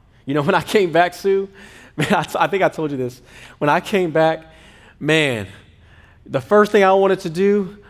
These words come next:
was to get on that ground in Houston and start kissing the floor, man. I was so thankful to be back.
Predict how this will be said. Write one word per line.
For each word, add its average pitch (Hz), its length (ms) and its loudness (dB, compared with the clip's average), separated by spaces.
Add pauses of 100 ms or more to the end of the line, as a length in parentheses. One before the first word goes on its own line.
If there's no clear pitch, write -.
(160)
was 156 160 -2
to 151 100 -4
get 143 160 2
on 185 140 4
that 180 180 0
ground 180 240 2
in 170 80 -2
Houston 180 300 -6
and 147 60 -6
start 151 260 -4
kissing 180 260 -2
the 160 80 -6
floor, 165 300 -2
man. 139 260 0
I 170 80 6
was 165 160 -2
so 170 200 0
thankful 160 260 -2
to 151 80 -6
be 147 140 -2
back. 127 400 0